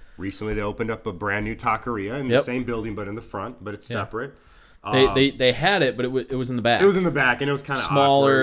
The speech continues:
Speaker 1: awkward. You just kinda, it was basically to go.
Speaker 2: Can only pay in ca-,
Speaker 1: Yeah,
Speaker 2: for
Speaker 1: yeah.
Speaker 2: ca-, with cash.
Speaker 1: Yeah, so now they
Speaker 2: Yeah.
Speaker 1: gave themselves a little storefront, or
Speaker 2: Yeah.
Speaker 1: a, a little restaurant, like an actual
Speaker 2: Yeah.
Speaker 1: restaurant.
Speaker 2: They're gonna have a,
Speaker 1: And
Speaker 2: they're gonna have a patio.
Speaker 1: Yeah, exact-, yep. And,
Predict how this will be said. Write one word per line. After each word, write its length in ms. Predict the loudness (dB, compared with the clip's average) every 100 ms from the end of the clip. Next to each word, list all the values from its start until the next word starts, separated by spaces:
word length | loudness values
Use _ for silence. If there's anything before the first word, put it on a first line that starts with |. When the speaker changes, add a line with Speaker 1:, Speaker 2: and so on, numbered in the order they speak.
| 2
Speaker 1:
awkward. 40 | 0
You 60 | -6
just 100 | -8
kinda, 160 | -8
it 40 | -6
was 120 | -6
basically 400 | -2 -2 -2 -6
to 140 | -6
go. 140 | -10 -2
Speaker 2:
Can 120 | 0
only 180 | 2 2
pay 240 | 2 2
in 100 | 0
ca-, 120 | 2 2
Speaker 1:
Yeah, 200 | 2 0
Speaker 2:
for 140 | -6
Speaker 1:
yeah. 220 | -4 -6
Speaker 2:
ca-, 120 | -8 -6
with 220 | -6 -4
cash. 520 | -2 -2 -2 -4 -6
Speaker 1:
Yeah, 280 | -6 -6 -8
so 160 | -2
now 200 | 2 4 4
they 80 |
Speaker 2:
Yeah. 40 | 2
Speaker 1:
gave 200 | 2 2
themselves 460 | 0 -2 -2 -2 -2
a 60 |
little 200 | -4 -6
storefront, 540 | -8 -4 -4 -4 -10 -4
or 120 | -2
Speaker 2:
Yeah. 240 | 0 -2
Speaker 1:
a, 40 | -4
a 20 |
little 240 | -4 -4 -4
restaurant, 440 | -4 -6 -12 -12
like 120 | -10
an 60 | -8
actual 240 | -8 -8 -6
Speaker 2:
Yeah. 140 | -4
Speaker 1:
restaurant. 360 | -4 -6 -10 -8
Speaker 2:
They're 100 | -4
gonna 140 | 0
have 80 | 0
a, 40 | -2
Speaker 1:
And 100 | -4
Speaker 2:
they're 60 |
gonna 120 | -4 -4
have 60 |
a 40 | -2
patio. 440 | -2 -2 -6 -8 -12 -4
Speaker 1:
Yeah, 260 | -2 -2 -4
exact-, 480 | -12 -10 -10 -10 -12
yep. 220 | -12 -12 _ _ -20 _ -4
And, 540 | -2 0 0 -2 -6